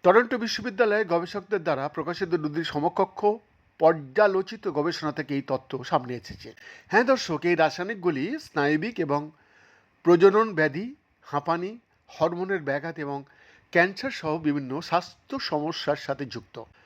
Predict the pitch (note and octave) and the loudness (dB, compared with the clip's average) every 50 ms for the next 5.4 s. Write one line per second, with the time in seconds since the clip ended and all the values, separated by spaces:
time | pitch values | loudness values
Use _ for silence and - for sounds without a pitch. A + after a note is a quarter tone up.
0 | _ _ _ _ - D#3+ A3 A3+ - - D#4+ D4+ - - D#4 A#3+ A3+ A3+ A3 B3 | _ _ _ _ 2 4 4 4 2 0 -2 -2 0 -2 -2 -2 -2 -4 -4 -4
1 | A3+ - B3 F#3+ G3+ A#3 A3 B3+ F#3 C3 C#3+ F#3 A3 G3+ F3 E3+ - - G#3 A#3 | -4 -4 -6 -4 -4 -4 -2 -4 -4 -6 -6 -4 0 0 0 0 0 -2 -4 -4
2 | A#3 - A3 D3 C#3 C#3+ D#3+ D#3 - G#3+ E3+ G3 F#3+ F#3+ E3+ C3 A2 G2 - _ | -4 -6 -6 -4 -2 -2 -2 -2 -4 -6 -6 -4 -4 -2 -2 -2 -4 -6 -12 _
3 | _ _ _ _ _ C#3+ C#3 C#3+ - - F3 - G3+ F#3+ F3+ - - D#3+ C#3+ - | _ _ _ _ _ -8 -6 -6 -6 -8 -6 -4 -2 -2 -2 -2 -4 -6 -4 -2
4 | F#3 F3 D#3+ E3+ D#3+ - - C#3 - C3+ C3 A#2+ - - C3+ A#2 A#2+ G#2+ - A#2+ | 0 0 0 0 -4 -6 -8 -8 -4 -2 -2 -2 -2 -4 -8 -8 -8 -10 -10 -12
5 | A2 A#2 A2+ C#3+ C#3+ E3+ G3+ | -12 -4 -2 0 2 2 0